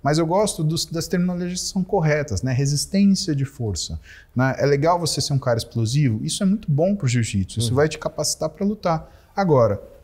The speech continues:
Speaker 1: você precisa ser um cara resistente também,
Speaker 2: Uhum.
Speaker 1: né?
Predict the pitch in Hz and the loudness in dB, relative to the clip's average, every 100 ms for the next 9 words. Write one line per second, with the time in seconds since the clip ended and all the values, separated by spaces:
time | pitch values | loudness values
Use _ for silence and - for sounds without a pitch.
0 | _ _ 139 139 208 - 214 214 196 175 | _ _ 0 0 0 -2 -2 -2 0 2
1 | 143 139 131 127 - 139 127 117 110 113 | 4 2 0 -4 -2 0 2 0 -2 2
2 | 98 80 78 - 120 117 101 - 101 117 | 2 0 -4 -6 -4 -4 -6 -2 2 2